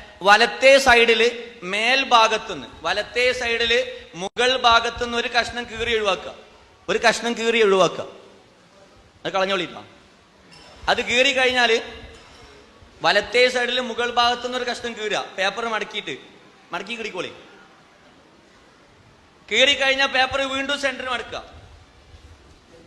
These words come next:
വീണ്ടും സെന്റർ മടക്കുക. ഈ സൈഡിൽ ക-, സ്റ്റേജിലും ആൾക്കാരുണ്ടായതുകൊണ്ട് കീറി കഴിഞ്ഞാൽ വീണ്ടും സെന്റർ മടക്കുക. Then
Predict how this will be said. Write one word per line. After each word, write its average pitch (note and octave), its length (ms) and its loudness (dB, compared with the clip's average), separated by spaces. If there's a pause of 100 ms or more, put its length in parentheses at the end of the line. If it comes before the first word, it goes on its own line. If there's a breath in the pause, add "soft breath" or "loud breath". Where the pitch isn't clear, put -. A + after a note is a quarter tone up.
(800)
വീണ്ടും A3+ 520 4
സെന്റർ A3+ 340 0
മടക്കുക. A3+ 260 -12
ഈ A3+ 120 -12
സൈഡിൽ G#3+ 280 -6
ക-, G#3+ 140 -4
സ്റ്റേജിലും G3+ 460 -2
ആൾക്കാരുണ്ടായതുകൊണ്ട് F3+ 800 -6 (1500)
കീറി G#3+ 160 -4
കഴിഞ്ഞാൽ B3+ 260 -6
വീണ്ടും A#3+ 260 -8
സെന്റർ B3 300 4
മടക്കുക. A#3 680 6
Then B3 220 6